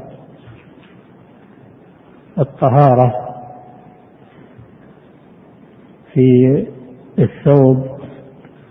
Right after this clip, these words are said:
والبدن والبقعة.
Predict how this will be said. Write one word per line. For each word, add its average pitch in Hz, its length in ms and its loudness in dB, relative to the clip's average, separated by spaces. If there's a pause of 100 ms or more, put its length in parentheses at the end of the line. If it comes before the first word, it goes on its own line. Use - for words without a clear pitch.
(340)
والبدن 131 720 2 (1040)
والبقعة. 127 600 -2